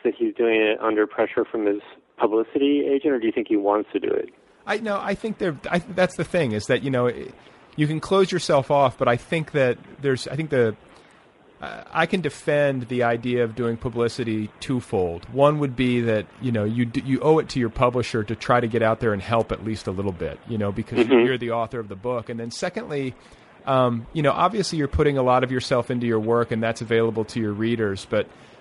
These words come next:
Speaker 2: um, I, I think readers appreciate it when authors, you know, come out of their ivory towers. Like, there's something s-,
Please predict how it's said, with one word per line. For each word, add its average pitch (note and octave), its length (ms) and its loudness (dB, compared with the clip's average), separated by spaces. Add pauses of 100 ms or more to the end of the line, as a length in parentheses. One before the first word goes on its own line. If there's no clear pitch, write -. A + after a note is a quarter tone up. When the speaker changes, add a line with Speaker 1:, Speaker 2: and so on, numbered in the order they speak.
(140)
Speaker 2:
um, A#2+ 320 2 (180)
I, - 260 -8
I G3 60 0
think - 240 -8
readers D3+ 300 0
appreciate C3 600 2
it F#2+ 80 2
when A2 140 -2
authors, A#2 460 0 (140)
you B2+ 60 -2
know, G#2 120 0
come B2 240 -4
out A#2+ 160 2
of A#2 60 0
their A#2 120 4
ivory A2 280 2
towers. G#2 560 0
Like, A#2 100 -4
there's C#3+ 160 -4
something E3 320 -2
s-, - 240 -10